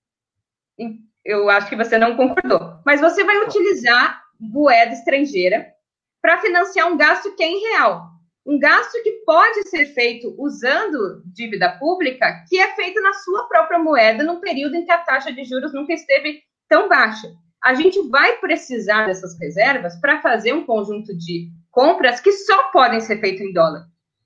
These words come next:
Speaker 1: Como, por exemplo, compra de vacina ou mesmo de materiais que são importados. Então, você vai usar uma moeda, que é a única moeda que serve pra fazer compras in-, externas,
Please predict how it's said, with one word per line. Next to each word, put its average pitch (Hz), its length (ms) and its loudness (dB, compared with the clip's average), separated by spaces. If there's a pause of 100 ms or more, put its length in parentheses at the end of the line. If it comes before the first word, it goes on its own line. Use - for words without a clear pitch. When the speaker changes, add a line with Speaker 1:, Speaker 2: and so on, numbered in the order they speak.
(260)
Speaker 1:
Como, 202 220 0
por 240 140 4
exemplo, 240 500 2 (300)
compra 233 420 4
de 175 180 -4
vacina 233 1120 -2 (160)
ou 220 140 2
mesmo 220 440 -2
de 240 220 -10 (200)
materiais 208 640 0
que - 120 -20
são 262 220 -4
importados. 277 580 -2 (300)
Então, 320 160 0
você 370 180 0
vai 339 220 4
usar 320 260 2
uma 453 220 -2
moeda, 185 500 2
que 214 80 -2
é 254 40 2
a 247 60 2
única 392 380 -2
moeda 247 320 -2
que 220 80 -10
serve 190 460 -4
pra 190 120 -8
fazer 185 300 -10
compras 170 400 -6 (500)
in-, 202 280 -12 (200)
externas, 220 760 0